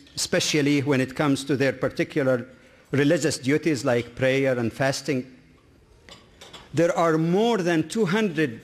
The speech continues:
verses in the Quran that begins with the address,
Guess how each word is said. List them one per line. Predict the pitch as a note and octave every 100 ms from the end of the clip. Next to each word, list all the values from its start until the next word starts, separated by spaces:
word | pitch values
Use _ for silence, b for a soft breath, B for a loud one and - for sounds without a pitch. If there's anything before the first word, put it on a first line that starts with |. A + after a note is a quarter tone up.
| -
verses | C#3+ F#3+ - E3 C3+ A#2
in | F3+ G#3 G3+
the |
Quran | F3 D#3 D3 D#3 D3+ C#3+
that | C#3 A2+
begins | C#3 C3+ F3 F3+ C#3+ - -
with | D3 A#2
the | C#3
address, | D#3+ E3 D#3 D3+ - -